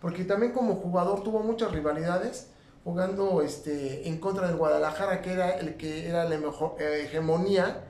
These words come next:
en los sesentas, ¿estamos? Y cincuentas. Está bien, yo no digo que no, y es el que tú dices, el que creó esa rivalidad, el que te odien, porque le va a, que odien al equipo, está bien. Eso, bueno, porque también eran unos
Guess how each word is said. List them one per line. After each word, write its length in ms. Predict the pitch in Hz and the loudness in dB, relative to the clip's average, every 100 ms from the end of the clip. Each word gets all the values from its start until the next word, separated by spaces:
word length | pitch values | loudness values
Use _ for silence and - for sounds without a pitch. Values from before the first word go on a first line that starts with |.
| - - | -14 -8
en 160 | 147 151 | -4 -4
los 140 | 151 | -4
sesentas, 580 | 160 175 226 226 160 - | -4 0 0 0 -4 -4
¿estamos? 540 | 170 196 294 - - - - - | -4 0 0 -4 -12 -20 -20 -14
Y 80 | - | -10
cincuentas. 800 | 147 151 151 202 240 220 139 - - - - - - | -8 -8 -2 2 2 2 -2 -4 -12 -20 -20 -20 -14
Está 260 | - 208 | -6 -4
bien, 340 | 214 226 226 180 | 2 4 4 2
yo 120 | 208 | 0
no 120 | 214 | 0
digo 220 | 220 208 | 0 -2
que 100 | 185 | -2
no, 280 | 180 208 214 | -2 0 -2
y 220 | 170 165 | -2 0
es 180 | 180 175 | 0 -2
el 100 | 190 | -4
que 100 | 170 | -6
tú 140 | 147 180 | -8 -6
dices, 140 | 175 | -4
el 100 | 156 | -4
que 180 | 151 151 | -6 -6
creó 440 | 165 170 170 175 | -2 2 2 2
esa 180 | 170 175 | 0 -2
rivalidad, 680 | 165 156 151 156 170 190 - - - - | 0 0 2 2 2 0 -4 -16 -20 -10
el 140 | 151 | -10
que 120 | 143 147 | -8 -4
te 160 | 170 | 2
odien, 580 | 180 208 196 190 185 - - - | 4 4 2 0 0 -6 -16 -20
porque 240 | - 135 151 | -14 -8 0
le 100 | 151 | 2
va 540 | 175 175 180 - 147 | 4 4 2 0 -2
a, 60 | - | -2
que 80 | 175 | -2
odien 180 | 190 | 2
al 140 | 196 180 | 2 2
equipo, 420 | 170 214 220 165 | -2 -2 -4 -4
está 220 | 156 208 | -4 -4
bien. 420 | 226 262 247 175 - - - - | -4 -2 -4 -4 -10 -20 -18 -6
Eso, 240 | 190 202 | -4 0
bueno, 180 | 208 185 | 2 2
porque 220 | 160 160 | 0 -4
también 240 | 165 185 208 | -2 0 0
eran 180 | 214 208 | -2 -2
unos 240 | 180 - | -4 -8